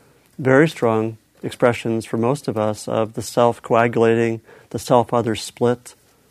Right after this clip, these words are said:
and so forth. And, and then, and yet, you know, what you're,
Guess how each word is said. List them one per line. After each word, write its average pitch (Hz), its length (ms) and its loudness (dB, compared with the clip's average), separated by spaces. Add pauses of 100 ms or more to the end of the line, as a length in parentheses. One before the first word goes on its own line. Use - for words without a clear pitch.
(120)
and 113 120 -4
so 135 160 0
forth. 107 460 -6 (800)
And, 117 380 0
and 123 200 0
then, 127 200 4
and 120 240 -2
yet, 123 220 2 (460)
you 120 140 -4
know, 117 160 -2
what 117 180 2
you're, 123 340 0